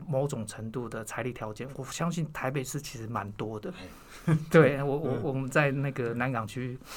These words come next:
Speaker 1: 那边其实也有这样类的案例，
Speaker 2: 嗯。
Speaker 1: 就是他们自己社区里面就有建筑师啊，有会计师啊，那他们对都更的那个熟-，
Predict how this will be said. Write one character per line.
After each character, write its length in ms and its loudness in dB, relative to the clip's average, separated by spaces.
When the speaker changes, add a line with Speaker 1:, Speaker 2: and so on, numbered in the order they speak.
Speaker 1:
那 100 2
边 220 -2
其 120 -6
实 140 -8
也 160 -4
有 180 -6
这 140 -4
样 180 -2
类 160 -2
的 180 -10
案 280 -8
例， 160 -10
Speaker 2:
嗯。 100 0
Speaker 1:
就 80 -4
是 120 -8
他 100 -6
们 100 -4
自 80 -8
己 80 -2
社 140 -4
区 140 -6
里 80 -8
面 180 -6
就 140 -2
有 40 -2
建 140 -4
筑 80 -2
师 160 -8
啊， 160 0
有 60 -6
会 160 -2
计 80 -4
师 160 -6
啊， 160 0
那 120 0
他 140 2
们 80 0
对 100 2
都 140 -4
更 160 0
的 80 -2
那 160 -2
个 340 -2
熟-， 240 -6